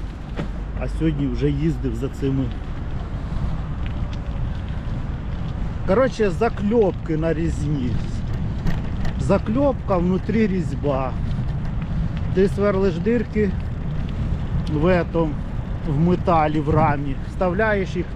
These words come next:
туди, розпираєш болтом. Ну, це кустарно, так, в Ютубі є відео,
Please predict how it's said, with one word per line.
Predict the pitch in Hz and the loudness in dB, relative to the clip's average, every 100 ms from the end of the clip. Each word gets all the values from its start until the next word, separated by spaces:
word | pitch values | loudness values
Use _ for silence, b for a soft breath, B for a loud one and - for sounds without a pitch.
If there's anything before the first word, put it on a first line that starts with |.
| - | -4
туди, | 160 156 156 | 0 4 4
розпираєш | 190 160 - 175 175 202 190 135 - - - - - - - | 4 2 0 0 2 2 2 0 -4 -4 -4 -2 -2 0 4
болтом. | 190 - - 170 139 | 4 4 2 2 2
Ну, | 165 160 | 0 0
це | 156 | 0
кустарно, | 185 - 180 165 127 135 120 | 0 0 2 2 2 -2 -2
так, | - - | -2 0
в | 147 | 0
Ютубі | 156 151 127 127 151 | 0 0 0 0 2
є | 143 - 196 | 0 0 0
відео, | 202 156 147 | 2 2 2